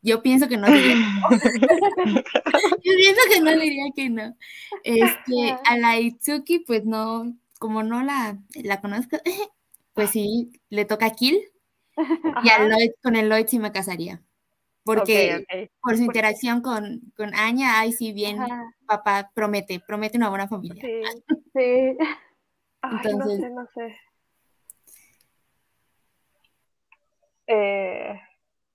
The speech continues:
Speaker 2: ay, es que miren, yo tengo mucha duda porque,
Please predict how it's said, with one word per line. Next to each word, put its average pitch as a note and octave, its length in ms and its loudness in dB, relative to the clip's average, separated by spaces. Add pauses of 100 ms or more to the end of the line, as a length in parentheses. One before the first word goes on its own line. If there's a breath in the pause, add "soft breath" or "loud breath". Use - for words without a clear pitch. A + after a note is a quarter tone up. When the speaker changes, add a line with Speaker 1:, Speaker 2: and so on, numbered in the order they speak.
Speaker 2:
ay, A3+ 200 2 (180)
es - 160 2
que F#4 120 -2
miren, B3+ 320 -2 (260 loud breath)
yo D4 220 0
tengo A#4 220 -4 (260)
mucha D#4 260 -4
duda C#4+ 360 -4 (140)
porque, G#3 880 -4